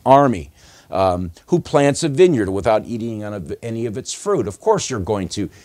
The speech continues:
you're going to tap into that labor that you've enjoy-, that you have performed. Who tends a flock without getting some of the milk? You're going to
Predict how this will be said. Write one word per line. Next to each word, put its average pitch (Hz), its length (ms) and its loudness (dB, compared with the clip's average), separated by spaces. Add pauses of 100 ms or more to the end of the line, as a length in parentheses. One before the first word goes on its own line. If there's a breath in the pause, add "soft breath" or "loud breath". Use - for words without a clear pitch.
(160 soft breath)
you're 123 120 -2
going 117 300 -2
to 107 180 -8
tap 120 420 0
into 110 420 -4
that 101 340 -6
labor 101 520 0
that 101 280 -8
you've 104 280 -4
enjoy-, 87 480 -2
that 92 300 -2
you 107 120 0
have 92 300 -6
performed. 107 720 0
Who 98 240 0
tends 117 360 -2
a 120 80 -2
flock 135 540 4
without 107 340 -4
getting 107 280 -8
some 104 280 -8
of 98 80 -8
the 110 40 -6
milk? 123 400 -2
You're 107 140 -8
going 98 360 -10
to 98 260 -6